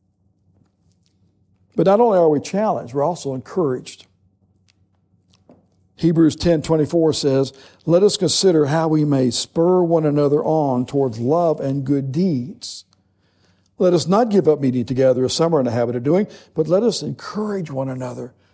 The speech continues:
and all the more as you see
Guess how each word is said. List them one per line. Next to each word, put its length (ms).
and 140
all 240
the 100
more 580
as 220
you 80
see 480